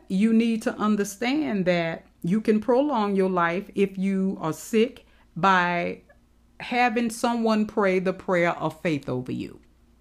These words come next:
Remember, it is the prayer of faith that heals the sick.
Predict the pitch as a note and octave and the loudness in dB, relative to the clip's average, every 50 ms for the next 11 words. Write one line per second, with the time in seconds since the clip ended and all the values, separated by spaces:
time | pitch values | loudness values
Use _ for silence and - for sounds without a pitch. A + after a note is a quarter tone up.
0 | _ _ - - F3+ F3 F#3 G3+ G#3 A3 F#3+ E3+ D#3+ D#3+ E3 E3+ D#3 D3+ - - | _ _ -10 -2 2 4 4 6 6 4 4 4 2 4 4 2 0 0 -2 -6
1 | - - - - A3+ A3 A3+ A3+ - - G3+ G#3 - - G#3 G3 F#3+ G3 - F3+ | -6 -6 -2 0 2 2 2 0 0 -2 -6 -6 -6 -4 -2 -2 -2 -2 -4 -4
2 | F3 F3 - F3+ E3 D#3+ D#3 D#3 D3+ - - D3 C#3 - - B2 G2 - | -4 -4 -2 -2 -2 0 -2 -4 -6 -6 -8 -10 -8 -8 -8 -8 -8 -10